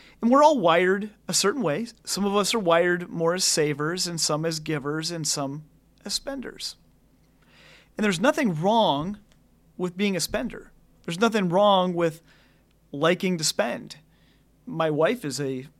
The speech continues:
is a big spender. She loves spending. That's how she's wired.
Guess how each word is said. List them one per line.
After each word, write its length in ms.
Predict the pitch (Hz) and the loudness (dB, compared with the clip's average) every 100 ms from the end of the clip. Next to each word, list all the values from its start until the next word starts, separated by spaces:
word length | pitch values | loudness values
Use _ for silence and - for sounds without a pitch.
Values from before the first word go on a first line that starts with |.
| - | -8
is 120 | 143 | -6
a 120 | 151 | -6
big 420 | 139 - 156 233 | -6 -8 -4 -2
spender. 480 | - 202 180 139 120 | 0 0 -2 -4 -8
She 220 | - 202 | -6 -2
loves 340 | 196 208 190 185 | 6 6 6 -4
spending. 460 | - 196 190 143 | -2 -2 -2 -2
That's 220 | 147 160 | -2 0
how 120 | 170 165 | 0 -2
she's 300 | 156 185 156 | -2 -6 -4
wired. 400 | 185 90 - | -4 -4 -8